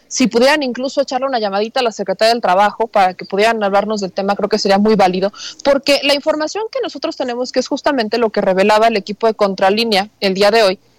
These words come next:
es que, pues sí, lamentablemente el sindicato no quiere acatar la nueva ley o la nueva regla para las elecciones sindicales. Y no es nuevo esto, ¿eh?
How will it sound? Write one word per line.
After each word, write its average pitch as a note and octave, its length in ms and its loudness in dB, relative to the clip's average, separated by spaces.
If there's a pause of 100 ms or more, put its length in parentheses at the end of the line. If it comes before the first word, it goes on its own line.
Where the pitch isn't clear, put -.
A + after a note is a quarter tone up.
(360)
es D#4 220 0
que, G4 240 0 (440)
pues C#4 220 2
sí, F#4 380 -2
lamentablemente D#4+ 1300 -2 (340)
el A3+ 180 0
sindicato C4+ 720 0
no C#4+ 260 0
quiere E4+ 520 0 (140)
acatar A3+ 640 0 (280)
la A3+ 220 0
nueva D4 460 2
ley B3 540 -2
o G#3+ 100 -2
la G3+ 100 0
nueva B3 300 2
regla A#3+ 540 2 (420)
para A3+ 220 4
las A3 220 -2
elecciones B3 600 -4
sindicales. B3+ 640 -4
Y C#4+ 100 0
no D4+ 240 4
es E4+ 160 0
nuevo D4+ 300 2
esto, D4+ 260 -2
¿eh? G#3 120 -6